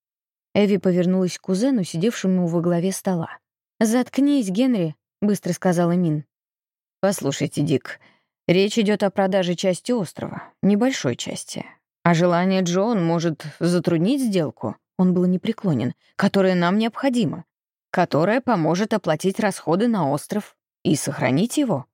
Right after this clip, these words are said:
он посмотрел на Эви. "Вот и всё. Мы должны подумать об этом. Я думаю о будущем". Эви смотрела на него,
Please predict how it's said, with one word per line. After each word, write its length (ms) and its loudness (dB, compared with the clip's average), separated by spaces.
он 140 0
посмотрел 480 0
на 260 0
Эви. 200 -10
"Вот 300 2
и 80 2
всё. 340 -2
Мы 220 4
должны 480 2
подумать 460 -2
об 120 -4
этом. 280 -8
Я 260 4
думаю 380 2
о 20 -2
будущем". 600 -6
Эви 220 2
смотрела 540 0
на 120 0
него, 400 -2